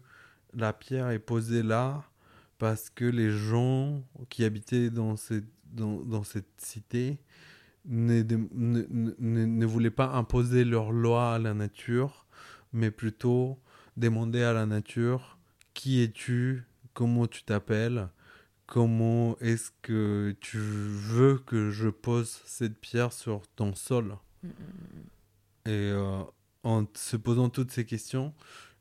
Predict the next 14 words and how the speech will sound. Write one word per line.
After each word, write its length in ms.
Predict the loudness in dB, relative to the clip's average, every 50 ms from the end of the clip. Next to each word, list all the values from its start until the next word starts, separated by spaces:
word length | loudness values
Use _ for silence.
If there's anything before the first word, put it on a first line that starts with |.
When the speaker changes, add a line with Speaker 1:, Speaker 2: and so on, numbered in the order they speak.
| _ _ -10
Speaker 1:
je, 540 | -6 -2 0 0 0 2 2 2 0 0 0
je 140 | 0 2 2
repensais 520 | 2 2 0 -2 0 -2 -2 -2 0 2
à 140 | 2 2 2
tous, 800 | 0 _ -6 -4 -2 0 0 0 0 -2 -2 -4 -6 -8 -8 -10 -12 -14 -12
tous 100 | -4 -2
les 120 | 0 0 0
sites 200 | -2 -4 -4 -2
archéologiques 720 | -2 -2 -2 -2 -2 0 0 -2 -2 -4 -6 -8 -10 -18 -20 _ _ _ _ _ _ _ _ _ _ _ _ _ _ _ _ _ _ -20 -20 -12 -6
de, 760 | -4 -2 -2 0 0 0 0 0 -2 -2 -4 -4 -6 -6 -6 -6
de, 180 | -8 -8 -10 -10
du 180 | -6 -4 -2
monde 360 | 0 0 2 2 2 2 2 0 0 0
et 260 | -2 -2 -2 -2 -2